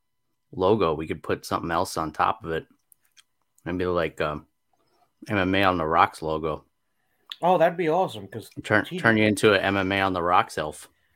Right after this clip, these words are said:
Speaker 2: That'd be awesome because, uh, Bill, while T D claims to be America's most convenient bank, there was a line today. I was like, "This isn't convenient at all."
Speaker 1: <laughs> Yeah, well,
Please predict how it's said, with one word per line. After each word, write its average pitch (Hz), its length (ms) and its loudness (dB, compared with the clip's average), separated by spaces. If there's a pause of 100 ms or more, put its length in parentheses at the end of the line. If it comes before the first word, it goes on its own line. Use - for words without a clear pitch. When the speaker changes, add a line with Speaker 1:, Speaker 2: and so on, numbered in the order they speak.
(500)
Speaker 2:
That'd 156 160 -8
be 151 140 -6
awesome 123 480 -4
because, 120 600 -8
uh, 117 260 0 (380)
Bill, 147 280 6
while 123 180 2
T 185 180 -6
D 170 200 -2
claims 160 420 -4
to - 60 -14
be 135 140 -4
America's 135 440 -2
most 135 280 -4
convenient 127 560 -6
bank, 135 340 -2 (340)
there 147 80 -4
was 147 80 -2
a 147 80 2
line 143 440 0
today. 98 380 -14 (300)
I 117 80 -4
was 113 140 -4
like, 113 400 -6 (200)
"This 247 140 -2
isn't 160 240 0
convenient 165 520 -2
at 196 100 0
all." 220 420 6 (1040)
Speaker 1:
<laughs> - 360 -4 (800)
Yeah, 92 320 0 (180)
well, 101 380 0